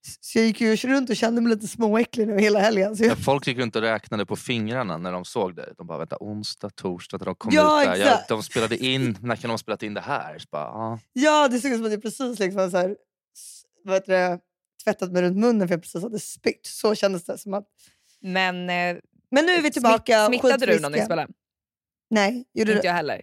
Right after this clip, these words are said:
Speaker 3: Så jävla skönt. Jag var livrädd. Det är fan,
Speaker 1: Mm.
Speaker 3: det är pinsamt att vara den som smittar grejer med saker.
Speaker 2: Vad nice. Får
Speaker 1: Mm.
Speaker 2: man det, är det som så här My Heritage? Man, man vet, så här, man, man skickar in sitt, sitt blodprov så vet man att man inte har smittat någon.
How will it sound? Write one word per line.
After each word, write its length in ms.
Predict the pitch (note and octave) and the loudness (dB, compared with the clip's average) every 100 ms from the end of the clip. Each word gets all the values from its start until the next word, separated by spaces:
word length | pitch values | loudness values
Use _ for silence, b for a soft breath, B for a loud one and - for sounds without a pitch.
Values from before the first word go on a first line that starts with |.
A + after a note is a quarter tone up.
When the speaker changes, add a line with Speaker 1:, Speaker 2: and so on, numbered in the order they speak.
| - | -12
Speaker 3:
Så 160 | - | -8
jävla 240 | F3 D3 D3 | -6 -4 -4
skönt. 220 | D#3+ C3+ | -6 -6
Jag 80 | E3 | -4
var 40 | |
livrädd. 640 | E3 E3+ F#3 D#3 D3+ D3 - _ _ _ _ _ | -2 -2 -2 -2 -4 -6 -8 _ _ _ _ _
Det 60 | F3 | -8
är 40 | |
fan, 160 | E3+ E3+ | -2 -2
Speaker 1:
Mm. 120 | G#3+ | 0
Speaker 3:
det 60 | G#3+ | 0
är 60 | A3 - | -2 -2
pinsamt 680 | - F#3+ D#3 - - F#3+ D#3 | -2 0 -4 -10 -6 -6 -4
att 40 | |
vara 100 | D3+ | -6
den 100 | C3+ | -6
som 120 | D3+ D#3 | -8 -12
smittar 280 | E3 - | -12 -8
grejer 200 | D3 E2 - | -6 -6 -8
med 180 | D#3+ D3 | -12 -14
saker. 280 | D#3+ - - _ _ _ _ _ | -14 -14 -16 _ _ _ _ _
Speaker 2:
Vad 200 | A2 A2+ | -6 -4
nice. 140 | G2 - | -6 -4
Får 80 | |
Speaker 1:
Mm. 180 | G2+ F#2+ | -2 0
Speaker 2:
man 100 | G#2 | 0
det, 200 | G#2 G#2+ | 0 -2
är 40 | G#2+ | -2
det 140 | A2+ | -2
som 140 | - | -4
så 80 | - | -4
här 40 | G2 | -4
My 120 | G2 | -2
Heritage? 540 | G2 A2+ F2+ - - - | -2 -2 -2 -6 -10 -8
Man, 140 | F2 | -8
man 220 | F#2 F#2 | -6 -6
vet, 300 | F#2 A2 D#2+ - - | -4 -2 -4 -8 -12
så 120 | - | -6
här, 160 | C2 G#1 | -6 -6
man, 200 | - F#2 | -8 -8
man 160 | C#2+ G2 | -6 -8
skickar 280 | - - G2 | -8 -8 -6
in 140 | F#2 | -8
sitt, 420 | E2+ D#2 - - _ | -10 -16 -20 -20 _
sitt 180 | G2+ - | -20 -10
blodprov 420 | G2 F2 - F2 | -8 -8 -6 -8
så 120 | F2+ | -8
vet 220 | F#2+ E2+ | -10 -10
man 100 | - | -12
att 60 | B1+ | -12
man 80 | E2+ | -10
inte 120 | D2+ | -10
har 40 | |
smittat 340 | E2 F2 - F2+ | -10 -12 -12 -14
någon. 140 | - | -16